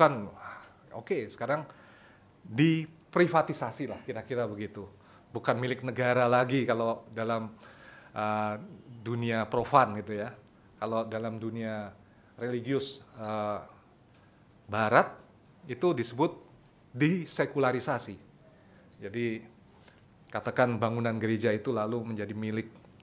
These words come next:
jemaat tertentu, eh, seluruh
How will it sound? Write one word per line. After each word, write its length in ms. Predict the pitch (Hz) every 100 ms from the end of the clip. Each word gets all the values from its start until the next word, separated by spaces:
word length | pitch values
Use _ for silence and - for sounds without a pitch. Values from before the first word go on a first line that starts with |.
| - - - - - - - 113
jemaat 480 | 131 113 117 117
tertentu, 800 | - 104 120 110 127 113 107 101 101 101 95 92
eh, 200 | 92 92
seluruh 560 | - 110 117 117 110